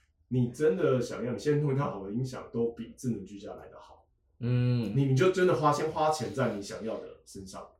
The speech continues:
Speaker 1: 然后接下来才是依照这件事情可以帮助你什么，你再去做变化。那如果对我来说，我只觉得我整个，呃，我当然家里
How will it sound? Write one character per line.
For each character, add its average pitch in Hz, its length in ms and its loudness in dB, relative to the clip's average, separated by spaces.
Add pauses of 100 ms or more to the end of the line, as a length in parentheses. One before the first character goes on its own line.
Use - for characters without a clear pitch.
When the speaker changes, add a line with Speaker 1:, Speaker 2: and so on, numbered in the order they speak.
(140)
Speaker 1:
然 131 120 -2
后 160 120 0
接 196 200 2
下 147 260 -2
来 98 120 -6
才 101 180 -12
是 - 180 -10
依 131 220 -8
照 117 180 -2
这 127 100 -4
件 117 80 -2
事 120 100 -8
情 101 240 -8
可 107 80 -10
以 - 80 -10
帮 107 180 -8
助 113 120 -8
你 95 240 -8
什 - 200 -12 (120)
么， - 180 -20 (560)
你 110 160 -8
再 123 160 0
去 113 240 0
做 - 320 -4
变 - 320 -4
化。 - 220 -10 (240)
那 - 280 0
如 135 120 0
果 - 280 0
对 113 200 2
我 - 140 -8
来 - 180 -10
说， - 240 -10
我 123 220 2
只 - 180 -4
觉 92 200 -14
得 95 200 -12 (460)
我 135 140 2
整 107 400 -4
个， 101 360 -6
呃， 110 80 -6
我 101 160 -4
当 151 140 2
然 135 100 2
家 131 160 0
里 113 80 -4